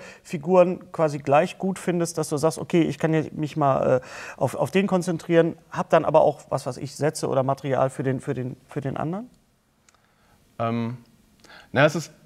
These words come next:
Speaker 2: insofern schwierig, als dass ich ja bei allem auf dem Laufenden bleiben muss. Also
Speaker 1: Ja.
Speaker 2: man muss auch f-, im Kopf das alles ein bisschen auseinanderhalten. Klar
Speaker 1: Mhm.
Speaker 2: kann man immer nachschlagen, aber das ist dann viel Recherchearbeit manchmal, wenn man auf alte Sachen zurückgreift. Bei
Speaker 1: Mhm.
Speaker 2: drei Serien,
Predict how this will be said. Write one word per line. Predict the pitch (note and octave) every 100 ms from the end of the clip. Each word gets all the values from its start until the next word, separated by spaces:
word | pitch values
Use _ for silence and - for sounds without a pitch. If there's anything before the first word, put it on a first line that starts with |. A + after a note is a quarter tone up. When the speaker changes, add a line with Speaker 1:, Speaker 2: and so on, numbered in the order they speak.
| _ -
Speaker 2:
insofern | C#3+ C3 F3+ G3
schwierig, | - G3 G#3 -
als | D3+
dass | E3 -
ich |
ja | D#3+
bei | C#3+
allem | C#3 E3 D#3
auf | C#3
dem | C#3+
Laufenden | C3+ C#3+ C#3
bleiben | A2 A2
muss. | G#2 G#2 G2
Also | C#3
Speaker 1:
Ja. | B2
Speaker 2:
man |
muss | B2+ C#3+ C#3+
auch | C3
f-, | - - - _ -
im | D3+
Kopf | - E3 -
das | C#3+
alles | - D#3
ein | D#3
bisschen | C#3+ C#3+
auseinanderhalten. | C3+ C3+ C#3 B2+ A2+ A2+
Klar | - C3
Speaker 1:
Mhm. |
Speaker 2:
kann | C#3
man | C3+
immer | B2+ B2
nachschlagen, | B2+ - - E3 D#3 C#3+
aber | B2
das | B2
ist | - B2
dann | A#2+
viel | -
Recherchearbeit | C3+ B2+ C3+ C3+ - C3+ C#3+ C#3
manchmal, | C#3 C#3 C#3+
wenn | C3
man | C3 A#2
auf | A2
alte | C#3+ C#3+
Sachen | C3+ C#3 D3
zurückgreift. | - D3 C#3+ C#3+
Bei | E3+
Speaker 1:
Mhm. |
Speaker 2:
drei | D3 A2+ C#3
Serien, | C#3 C#3